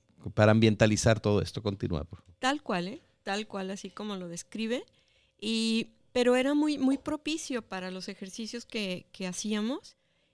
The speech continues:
Speaker 2: Y, este, y bueno, el tema era de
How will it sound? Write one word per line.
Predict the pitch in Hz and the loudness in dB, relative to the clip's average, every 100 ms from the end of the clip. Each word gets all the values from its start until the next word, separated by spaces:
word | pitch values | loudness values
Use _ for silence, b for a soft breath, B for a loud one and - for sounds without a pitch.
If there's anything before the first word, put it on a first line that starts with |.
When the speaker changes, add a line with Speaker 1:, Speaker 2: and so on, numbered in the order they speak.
| _ | _
Speaker 2:
Y, | 214 202 | 2 4
este, | 190 185 - - 196 190 185 - | 4 0 -6 -6 -2 0 0 0
y | 220 | 2
bueno, | 226 226 | 4 2
el | 214 | 2
tema | 240 247 285 285 | 2 2 2 2
era | 269 240 262 _ _ _ _ | 2 0 -4 _ _ _ _
de | 196 196 190 185 | -8 0 0 0